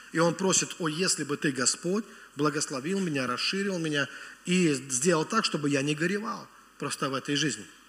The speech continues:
И так как это было в максимальной простоте, всё сказано, то ответ пришёл абсолютно ясным –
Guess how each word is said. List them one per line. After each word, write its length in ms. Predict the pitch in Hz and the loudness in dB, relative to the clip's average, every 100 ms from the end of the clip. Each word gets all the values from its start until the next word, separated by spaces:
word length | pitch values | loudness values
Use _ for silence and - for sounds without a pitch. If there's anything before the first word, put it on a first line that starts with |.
| - - - - - - - - - - _ - - | -20 -20 -20 -20 -20 -20 -20 -20 -20 -20 _ -20 -2
И 100 | 180 | 4
так 180 | 226 - | 4 6
как 140 | 190 | 6
это 180 | 190 196 | 6 6
было 340 | 185 208 170 | 6 6 6
в 80 | 139 | 4
максимальной 680 | 170 - - 202 196 147 143 | 4 4 6 6 6 6 2
простоте, 600 | 165 151 170 - 254 294 - | 2 2 0 0 -2 -2 -4
всё 160 | 190 | -6
сказано, 460 | 165 190 147 135 117 - - - | -2 0 0 -2 -8 -12 -20 -2
то 160 | 208 233 | 2 4
ответ 500 | 202 175 170 214 254 | 4 2 0 -2 -2
пришёл 400 | 208 180 196 165 - | -2 0 2 0 -4
абсолютно 600 | 147 - 175 190 - 180 | -4 -2 -2 -4 -4 -4
ясным – 600 | 170 165 151 - 120 | -2 0 0 0 -2